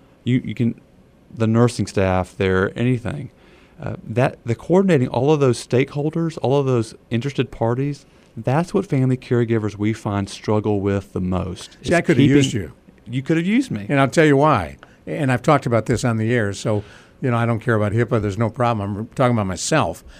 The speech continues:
Speaker 2: Uh, I had, uh, knee replacement surgery, uh, and I wasn't able to get around. I had several follow-up appointments, and my wife,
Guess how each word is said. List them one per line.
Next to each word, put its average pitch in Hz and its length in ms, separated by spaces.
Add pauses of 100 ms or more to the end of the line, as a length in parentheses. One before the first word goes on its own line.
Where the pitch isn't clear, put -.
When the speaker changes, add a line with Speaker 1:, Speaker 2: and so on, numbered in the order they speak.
(220)
Speaker 2:
Uh, 117 200
I 131 120
had, 123 360
uh, 120 60
knee 143 180
replacement 120 520
surgery, 107 520 (420)
uh, 120 320
and 127 640
I 127 60
wasn't 143 260
able 123 160
to 113 60
get 117 120
around. 101 420
I 113 120
had 110 300 (180)
several 147 320
follow-up 123 520
appointments, 107 640
and 117 100
my 113 120
wife, 123 380